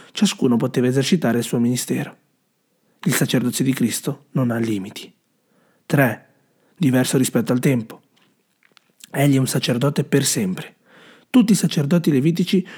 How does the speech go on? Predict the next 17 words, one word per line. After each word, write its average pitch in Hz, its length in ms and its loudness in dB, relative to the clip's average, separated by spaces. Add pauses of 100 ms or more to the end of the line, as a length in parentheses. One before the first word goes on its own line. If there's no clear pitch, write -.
(140)
morirono. 127 600 2 (320)
Anche 196 300 2
il 165 60 4
sistema 170 280 4
sacerdotale 147 640 0
aaronico 139 500 2
finì. 110 400 -2 (540)
Tuttavia, 120 600 -4 (240)
Cristo - 380 0
attualmente 123 540 0
intercede 131 500 -2
per 127 120 -2
i 131 40 -2
peccatori 117 540 -4
nel 120 160 -4
santuario 127 420 -2
celeste. - 560 -6